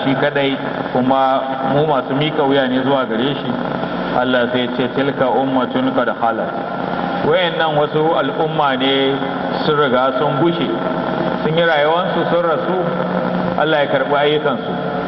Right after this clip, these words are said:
Me ake son a gaya mana nan wurin? Ya rage naku ku kuma ku yi naku aikin.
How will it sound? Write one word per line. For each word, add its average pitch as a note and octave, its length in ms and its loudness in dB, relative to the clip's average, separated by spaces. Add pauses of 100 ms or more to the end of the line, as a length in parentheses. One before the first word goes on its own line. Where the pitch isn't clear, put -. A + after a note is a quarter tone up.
(1300)
Me C#3+ 160 4
ake F#3 260 0
son F3 100 2
a D#3 100 2
gaya D#3+ 200 2
mana D#3 240 2
nan D3+ 160 2
wurin? D3+ 280 2
Ya D3+ 220 4
rage D#3+ 360 2
naku D3 420 2 (100)
ku C3+ 220 2
kuma C3+ 340 4 (1300)
ku D3 100 4
yi C#3+ 160 2
naku D#3+ 320 2
aikin. B2+ 360 2